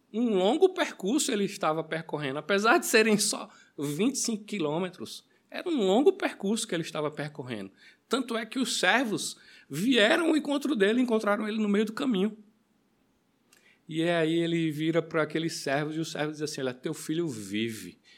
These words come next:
ele está curado, a febre o deixou."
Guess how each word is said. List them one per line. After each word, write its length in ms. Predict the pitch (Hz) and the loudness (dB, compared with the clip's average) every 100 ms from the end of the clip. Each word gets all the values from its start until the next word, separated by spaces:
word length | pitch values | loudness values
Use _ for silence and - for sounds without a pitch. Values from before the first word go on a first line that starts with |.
| - - - | -20 -18 -6
ele 220 | 127 139 | -4 -2
está 280 | - - 107 | -6 -6 -8
curado, 600 | - 139 107 92 95 - | -6 -6 -4 -4 -6 -8
a 160 | - 123 | -6 -6
febre 640 | - - 127 143 143 - - | -8 -4 0 0 -2 -6 -4
o 120 | 151 | -2
deixou." 680 | 147 139 - 123 110 104 | -2 -2 -2 0 0 -2